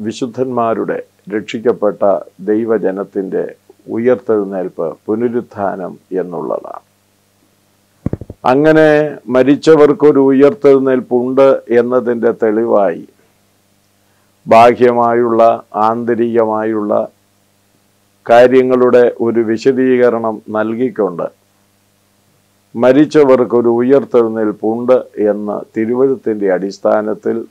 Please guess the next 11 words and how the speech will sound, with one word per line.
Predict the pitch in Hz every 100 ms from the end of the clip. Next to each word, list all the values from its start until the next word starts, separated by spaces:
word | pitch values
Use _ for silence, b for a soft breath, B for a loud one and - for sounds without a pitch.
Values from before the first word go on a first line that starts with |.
| -
നമ്മൾ | 98 95 92 92
മനസ്സിലാക്കി | 95 - 92 87 82 82 78
കഴിഞ്ഞു. | - - - _ _ _ _ _ _ _ _ _ _ _ _ _ _ _ _ _ _ _ _ _
അതുകൊണ്ട് | - 131 156 151 147 143 143
ഉൽപ്രാപണത്തിൽ | 120 165 160 160 151 151 127 139 135 -
സംഭവിക്കുന്ന | 127 120 139 143 123 135 127 127 120
രണ്ട് | 120 123 139
കാര്യങ്ങളിൽ | 120 113 120 120 123 127 117 117
ഏറ്റവും | 107 117 117 110
പ്രധാനപ്പെട്ടത് | 107 - 117 131 135 107 104 - - - - _ _ _ _ _ _ _ _ _ _ _ _ _ _ _ _ _ _ _ _ _ _ _ 107 120
ദൈവജനത്തിൻ്റെ | 135 131 110 113 117 101 113 104 104